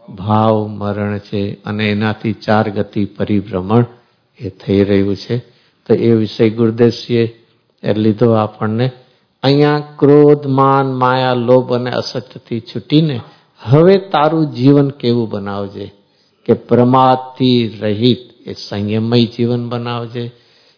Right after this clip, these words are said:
ક્યારે પણ એના પછીના જે છે તપ, ત્યાગ, આ કે એ બધા કેવા છે? ઈચ્છાઓની મર્યાદા, એ તપ છે. અને ત્યાગ કોને કહેવાય? કે કોઈ જ્યાં મારાપણાનો ભાવ જ છૂટતો જાય છે,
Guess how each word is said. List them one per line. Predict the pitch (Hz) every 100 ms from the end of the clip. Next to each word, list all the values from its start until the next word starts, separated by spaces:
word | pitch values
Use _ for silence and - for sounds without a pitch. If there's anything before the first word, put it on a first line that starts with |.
| _
ક્યારે | 143 139 143 151
પણ | 151 - 143 127 110 -
એના | 147 151
પછીના | 151 139 156 143 143
જે | 135 143
છે | 123 - 135 120 - _ _ _ _ -
તપ, | 131 131 127 123 - _
ત્યાગ, | 135 123 123 120 -
આ | -
કે | 117 131
એ | 131
બધા | 156 151 160
કેવા | 160 135 127
છે? | 120 - 101 _ _ 165
ઈચ્છાઓની | 160 - - 170 165 147 127 120
મર્યાદા, | 107 107 110 110 127 135 - _
એ | 104
તપ | _ 127 127 -
છે. | - 123 113 98 _ _ _ _ 120
અને | 131 131
ત્યાગ | - 160 160 170 165
કોને | 147 131 117
કહેવાય? | 110 123 101 101 _ _ _ _ _ _ _ _ _ _ _ _ _ _ -
કે | 202
કોઈ | - 208 185
જ્યાં | 175 190 196
મારાપણાનો | 147 131 135 151 175 180 - 160 156 156 160 151
ભાવ | 110 - 113 120
જ | 127
છૂટતો | - - - - 110
જાય | 101 110 - -
છે, | -